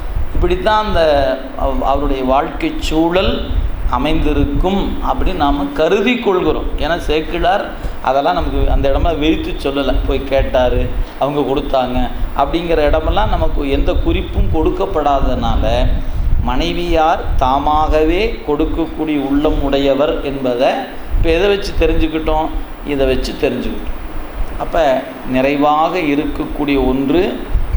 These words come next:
கழுத்தில் கட்டி இருக்கிற அந்த தாலி தான். அதை கழட்டி கையில கொடுத்து, "நெல் கொள்ளும், போய் நெல் வாங்கிட்டு வாங்க, அப்பா அம்மாவும் குழந்தைகளும் பசியோடு இருக்கிறார்கள்"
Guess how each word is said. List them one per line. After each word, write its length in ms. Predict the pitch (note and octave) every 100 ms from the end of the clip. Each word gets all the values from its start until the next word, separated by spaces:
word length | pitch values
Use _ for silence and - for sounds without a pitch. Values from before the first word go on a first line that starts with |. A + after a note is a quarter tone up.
| -
கழுத்தில் 500 | B2+ D#3 C#3+ D#3+ D#3+
கட்டி 340 | - B2+ D3+
இருக்கிற 540 | C3+ B2+ - - -
அந்த 260 | F#2 B2 A2+ - -
தாலி 380 | B2 C3+ C3+ B2+
தான். 160 | C3+ C3 - - - -
அதை 240 | A#2 A#2
கழட்டி 420 | - C#3 F3+ - B2+
கையில 460 | - C#3 D#3+ C#3+
கொடுத்து, 580 | A#2+ A#2 B2 - A#2 A#2+ A2 - - - B2+
"நெல் 400 | C#3+ D#3 - - - - -
கொள்ளும், 840 | B2+ B2 B2+ B2 C3 B2+ B2+ B3+ - - - - - - - - - -
போய் 140 | C3+
நெல் 320 | B2+ B2+ E3 D#3
வாங்கிட்டு 440 | C3+ C3 A#2+ -
வாங்க, 360 | A2 A#2 A#2 C3+ - - - - - - - -
அப்பா 380 | B2 - D3+
அம்மாவும் 560 | C3 B2+ B2+ B2 A#2+ B2 - - - - - -
குழந்தைகளும் 760 | B2+ C#3+ D3 C3+ B2+ B2 A#2+ A#2 - - - -
பசியோடு 640 | C#3 - F3 E3 F#3 F3+
இருக்கிறார்கள்" 720 | C#3+ C#3 D3 C3 A#2 A2 G#2